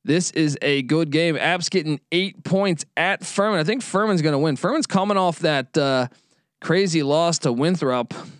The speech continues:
Um, I do think Furman is gonna win this game, but eight points, give me App State to cover the eight. Army against N J I T. This is actually a decent game too. Uh,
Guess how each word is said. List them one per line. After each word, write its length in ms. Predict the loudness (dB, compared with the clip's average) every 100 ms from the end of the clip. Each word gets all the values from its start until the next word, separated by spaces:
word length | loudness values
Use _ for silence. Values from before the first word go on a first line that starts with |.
| -6
Um, 600 | 0 2 2 2 0 -2 -4 -14 _ _ _ _ _ _ _ _ _ _ -20 _ _ _ _ _ -4
I 100 | 0
do 180 | 2 2
think 200 | 2 0
Furman 260 | 0 0 0
is 80 |
gonna 180 | 0 0
win 240 | 2 2 2
this 160 | 0
game, 280 | 0 0 0
but 100 | -2
eight 300 | 0 -2 -2
points, 400 | 0 0 0 -2
give 140 | -4 0
me 100 | 0
App 180 | 0
State 220 | 0 -2 -2
to 60 |
cover 240 | -2 -2 0
the 120 | -2
eight. 160 | -2 -8 _ _ _ _ _ _ _ _ _ _ -20 _ -2
Army 600 | 2 2 2 0 -2 -8 _ _ _ _ _
against 380 | -2 0 0 0
N 220 | 0 2
J 340 | 0 2 2 0
I 60 |
T. 260 | 0 -2 0
This 200 | 2 2
is 120 | 2
actually 360 | 2 0 0 0
a 40 |
decent 480 | 2 2 2 0 0
game 260 | 0 0
too. 420 | 0 2 4 4 4
Uh, 300 | 2 2